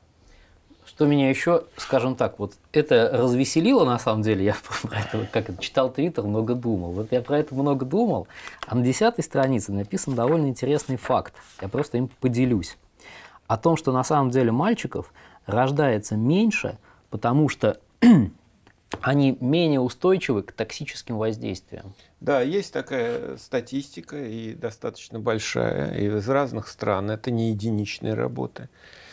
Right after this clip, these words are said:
Speaker 2: Я не популяризатор науки, я сам занимаюсь такими исследованиями, в том числе и у меня был такой этап, когда я оценивал эти ситуации. Правда, много лет назад, немножко в другой стране.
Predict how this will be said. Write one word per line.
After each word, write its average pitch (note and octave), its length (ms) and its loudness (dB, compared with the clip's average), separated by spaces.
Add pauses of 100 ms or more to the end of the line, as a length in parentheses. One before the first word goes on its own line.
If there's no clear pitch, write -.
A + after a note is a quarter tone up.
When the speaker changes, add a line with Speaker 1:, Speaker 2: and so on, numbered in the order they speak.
(360)
Speaker 2:
Я B2 260 2
не A2 80 -2
популяризатор G#2+ 920 -2
науки, B2 460 -10
я G2+ 220 -6
сам G2 260 -8
занимаюсь G2+ 420 -8
такими A2+ 280 -10
исследованиями, F3+ 560 -2
в - 60 -14
том C3+ 200 -4
числе A#2 320 -4
и G#2+ 40 0
у G#2 60 -2
меня C3 220 -4
был E3 140 -4
такой - 260 -4
этап, C3 240 -4
когда A#2+ 240 -4
я A#2+ 100 0
оценивал A#2 480 -6
эти - 120 -10
ситуации. - 640 -10 (560)
Правда, A2 280 -2
много A2 280 -2
лет G#2 260 -4
назад, A#2 340 -4
немножко G#2 420 -6
в G2+ 40 -8
другой G#2 300 -4
стране. G2+ 460 -12